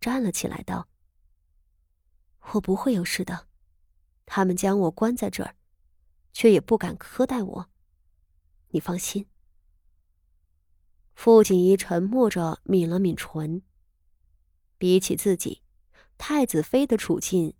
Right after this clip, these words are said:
显然更加的危险。她怀着身孕本就柔弱，却要被关押在这个鬼地方，而且她必须死死隐瞒自己怀孕的事实。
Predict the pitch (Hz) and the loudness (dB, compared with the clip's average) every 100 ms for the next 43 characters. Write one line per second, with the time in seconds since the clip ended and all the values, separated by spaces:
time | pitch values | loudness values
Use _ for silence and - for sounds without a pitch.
0 | _ - 196 170 170 170 190 269 208 170 | _ 0 2 4 2 0 0 2 0 0
1 | 175 165 156 175 180 - - - _ _ | -2 -2 0 2 2 -2 -10 -14 _ _
2 | _ _ _ _ _ _ _ _ - 202 | _ _ _ _ _ _ _ _ 0 4
3 | 202 196 180 190 170 - 220 233 196 143 | 4 6 6 6 2 2 0 2 -2 -2
4 | - _ - 185 180 175 180 165 147 160 | -8 _ -2 4 4 4 2 2 -2 -4
5 | 220 202 - _ _ _ _ - - 294 | -2 -2 -4 _ _ _ _ -10 0 2
6 | 269 254 - 240 269 277 262 269 208 185 | 4 0 2 0 0 0 0 0 -2 -4
7 | - - 330 247 175 - 165 - 226 269 | -6 0 0 0 -2 -4 -6 -4 -2 0
8 | - - - _ _ _ _ _ _ _ | 0 -6 -14 _ _ _ _ _ _ _
9 | _ _ 156 160 - - - _ _ _ | _ _ -6 -4 -4 -10 -18 _ _ _
10 | - - 202 190 214 190 202 208 - 190 | -20 -4 0 2 4 2 2 0 2 2
11 | 220 208 202 175 165 165 175 208 - 226 | 4 2 2 2 0 0 0 -2 0 0
12 | 147 160 - 156 160 208 262 185 - - | 0 -4 -8 -8 -6 -2 0 0 -2 0
13 | 170 - - 165 190 | 0 -2 -6 -6 -8